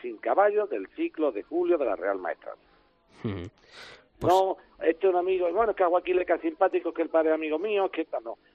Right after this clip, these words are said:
Speaker 1: Ustedes comprenderán que yo, eh, como abogado y como aficionado a los toros, que ustedes lo saben, pues tengo miles de compromisos, miles de compromisos. Y se podrán ustedes imaginar, cuando salió el cartel, o se esbozó el cartel, la cantidad de diestros que se han ofrecido a torearlo.
Speaker 2: Normal. <laughs> Porque
Speaker 1: ¿Cómo
Speaker 2: con este
Speaker 1: quieren
Speaker 2: cartel
Speaker 1: estar?
Speaker 2: y esa fecha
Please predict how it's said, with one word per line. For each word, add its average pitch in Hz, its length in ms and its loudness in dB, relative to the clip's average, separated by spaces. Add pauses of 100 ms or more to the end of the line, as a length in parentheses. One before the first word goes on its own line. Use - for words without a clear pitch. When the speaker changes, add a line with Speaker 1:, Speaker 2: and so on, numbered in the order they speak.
(140)
Speaker 1:
Ustedes 120 300 0
comprenderán 135 400 2
que 120 120 -2
yo, 123 260 4 (260)
eh, 104 180 -2
como 95 300 -4
abogado 92 300 2
y - 20 0
como 117 180 -4
aficionado 110 280 -4
a - 20 -2
los 104 60 -4
toros, 135 180 0
que - 60 -16
ustedes 95 200 -2
lo 101 100 0
saben, 135 320 2 (240)
pues - 120 -10
tengo 107 200 0
miles 160 340 4
de 107 80 -6
compromisos, 113 600 -4
miles 208 480 2
de 180 120 -2
compromisos. - 520 -8 (360)
Y 101 120 -2
se 101 100 2
podrán 98 240 0
ustedes 120 240 2
imaginar, 123 360 0
cuando 98 220 -4
salió 101 140 2
el 107 80 -2
cartel, 127 360 0
o 110 100 2
se 104 140 -4
esbozó 95 360 -4
el 110 80 -6
cartel, 156 460 4 (320)
la 110 240 4
cantidad 101 480 -2
de 110 120 2
diestros 117 340 2
que 113 100 -10
se 113 60 0
han 143 120 0
ofrecido 82 280 -4
a - 20 -4
torearlo. 135 340 4 (580)
Speaker 2:
Normal. 117 480 -6
<laughs> - 400 -4
Porque - 160 -4
Speaker 1:
¿Cómo 156 140 8
Speaker 2:
con - 40 8
este 120 180 2
Speaker 1:
quieren 127 200 0
Speaker 2:
cartel 196 180 6
Speaker 1:
estar? - 200 -8
Speaker 2:
y 139 60 2
esa 131 200 2
fecha 131 340 0